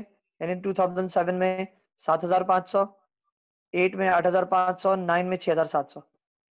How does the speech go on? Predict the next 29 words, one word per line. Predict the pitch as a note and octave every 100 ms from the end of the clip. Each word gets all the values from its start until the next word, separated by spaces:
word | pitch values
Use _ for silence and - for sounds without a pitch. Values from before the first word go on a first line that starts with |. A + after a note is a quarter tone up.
| _ _ _ -
तीनों | F3+ F#3+
unit | F#3+ F#3+ F#3+
लिखे, | G3 A#3 A#3+ _ _ _ _
साढ़े | - E3
सात, | E3 F3+ F3+
साढ़े | F3 E3+
आठ, | E3+ E3+
छह | E3+
हजार | E3+
सात | F3 F3
सौ, | G3+
rate | F3+ E3+
से | F3
multiply | E3+ D#3+ E3+ F3+
किया, | F#3 F#3 F3 - _ _ _ _ _
depreciation | E3 D#3+ F#3
आ | F3+
गया | F3
सेवेंटी | F3 D#3+ D#3+
फ़ाइव, | F3+ G#3+ - _ _ _ _ _ -
एटी | D3 D#3+
फ़ाइव | F3 G3 A3+ _ _ _ _ _ _ -
और | E3+
सिक्सटी | E3+ E3
सेवन, | D#3 C#3 C#3 _ _ _ _ _ _ _ -
तीनों | E3+ F#3+
को |
यहाँ | G#3
लिखा, | G3+ G3+